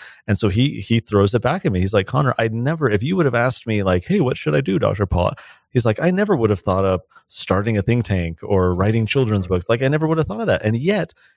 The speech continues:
Speaker 1: there you are doing all this good. And so the good that Ron Paul did, at least in my role, and he can claim credit for influencing certainly a lot of other people as well,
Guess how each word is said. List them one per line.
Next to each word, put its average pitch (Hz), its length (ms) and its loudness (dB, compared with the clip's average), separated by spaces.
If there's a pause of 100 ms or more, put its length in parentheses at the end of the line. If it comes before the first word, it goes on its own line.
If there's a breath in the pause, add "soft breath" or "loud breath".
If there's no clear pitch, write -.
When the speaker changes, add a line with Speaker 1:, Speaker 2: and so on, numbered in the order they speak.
(160 soft breath)
Speaker 1:
there 113 220 0
you 170 220 0
are 127 220 0
doing 120 380 -2
all 127 120 -4
this 135 180 0
good. 95 300 2
And 107 180 -4
so 104 180 0
the 98 120 0
good 123 220 -2
that 92 120 0
Ron 104 260 0
Paul 208 320 0
did, 92 440 -2 (320)
at 110 120 0
least 160 240 0
in 87 120 0
my 110 400 0 (540)
role, 87 320 2
and 82 200 -2
he 98 120 -4
can 98 220 0
claim 87 300 -2
credit 87 280 0
for - 140 0
influencing 87 480 -2
certainly - 340 -4
a 80 40 0
lot 85 180 2
of 87 80 -2
other 80 140 2
people 85 320 -2
as 78 120 0
well, 135 340 2